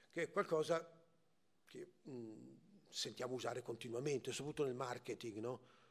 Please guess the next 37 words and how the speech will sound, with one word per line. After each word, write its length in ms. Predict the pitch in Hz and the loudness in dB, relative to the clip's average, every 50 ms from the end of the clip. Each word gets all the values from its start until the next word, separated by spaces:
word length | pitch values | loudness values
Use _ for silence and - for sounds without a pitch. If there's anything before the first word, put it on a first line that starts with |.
| _ _ | _ _
Nel 140 | - 131 139 | -2 0 2
marketing 800 | 135 143 139 123 - - 156 147 156 156 156 151 139 151 139 - - - - - - - | 2 2 2 2 2 2 0 2 4 4 4 4 6 4 4 4 2 -16 -20 -16 -8 -2
viene 180 | 147 139 135 | 0 0 2
continuamente 540 | - 135 120 - 135 131 131 147 - - 123 | 2 0 -2 -2 -2 0 0 0 0 -2 -2
proposto 420 | - 123 123 - 139 123 - 120 | -4 -4 -4 -2 -2 -4 -4 -4
ciò 140 | - - 123 | -6 -6 -4
che 140 | - - 165 | -2 0 2
è 20 | |
nuovo 300 | 165 147 117 123 135 156 | 4 4 4 6 4 4
come 180 | - 127 117 110 | 2 2 -4 -2
positivo 480 | - 131 123 131 160 - - 113 113 139 | -2 -2 -2 0 -2 -4 -4 -4 -4 -4
rispetto 300 | 117 - - 107 - - | -4 -4 -6 -8 -8 -8
a 20 | |
ciò 120 | - - | -14 -14
che 100 | - - | -12 -8
è 20 | 98 | -4
vecchio. 400 | 110 123 120 - - 110 95 - - _ _ _ _ _ _ _ | -4 -4 -4 -4 -8 -10 -10 -12 -14 _ _ _ _ _ _ _
Quindi 200 | - 139 120 110 | -8 -6 -6 -4
un 60 | 104 | -4
modello 440 | 117 123 123 139 147 135 117 117 117 | -2 0 4 6 6 6 6 4 4
nuovo 720 | 135 160 151 139 123 107 101 139 156 165 - - - - - - - _ - - _ _ _ _ - | 6 8 10 10 8 8 8 8 8 8 6 2 -12 -16 -20 -20 -20 _ -20 -20 _ _ _ _ -16
di, 240 | - 120 131 107 | -10 -8 -8 -8
di 140 | - 110 117 | -6 -4 -4
auto, 500 | 110 - - 127 135 135 131 117 - 123 | -2 0 2 4 4 4 2 2 0 0
un 80 | 117 110 | 0 2
qualsiasi 340 | - 135 - - 175 151 - | 0 2 4 4 4 4 6
cosa, 280 | - 175 156 - 139 | 6 4 4 4 2
un 600 | 120 - - - - - - - - - _ - | -2 -4 -8 -20 -20 -20 -20 -20 -20 -20 _ 0
qualsiasi 380 | - 165 165 165 190 190 175 170 | 2 2 2 4 2 2 2 2
prodotto 560 | 175 175 - 147 185 208 208 208 - 175 - | 2 2 4 8 8 8 8 8 2 2 4
tecnologico 840 | - 151 - - 151 151 143 147 139 127 107 110 117 110 - 117 113 | 4 2 2 4 4 6 6 6 4 4 2 0 -4 -4 -4 -4 -2
nuovo 840 | 117 139 147 135 113 107 107 127 151 160 - - - - - - - - | 2 2 4 4 2 2 6 8 8 8 6 2 -8 -18 -20 -20 -6 0
è 180 | - 170 165 | 2 2 2
per, 260 | - - - 170 - - - - - - | 0 -2 -4 -4 -4 -4 -18 -20 -14 -8
per, 180 | - - - | -8 -8 -8
per 280 | - - - - - - | -8 -8 -6 -6 -6 -2
definizione 920 | - 143 - - 143 151 151 - - 135 113 110 120 135 139 - - - | -2 -2 -2 0 0 -2 -2 -2 -2 -4 -4 -2 -4 -6 -6 -8 -12 -20